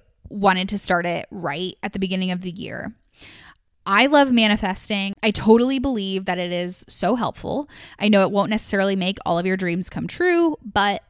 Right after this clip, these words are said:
I believe that it is essential to making any of your dreams come true. I definitely manifested winning Miss Ohio. I envisioned the moment, uh, the M C calling my name and what it would be like to win. And I know it helped me have confidence in competing. So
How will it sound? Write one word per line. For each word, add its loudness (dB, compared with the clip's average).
I 2
believe -2
that 0
it -4
is 0
essential 2
to -4
making 0
any 4
of 2
your -2
dreams -8
come -6
true. -10
I 4
definitely 4
manifested 2
winning -2
Miss -6
Ohio. 2
I -2
envisioned -2
the 0
moment, 0
uh, 2
the -4
M 2
C -4
calling 0
my -4
name 0
and -8
what -2
it -4
would -4
be -4
like -6
to -6
win. 0
And -6
I -4
know 2
it -2
helped -4
me -2
have -2
confidence -4
in -10
competing. -8
So -4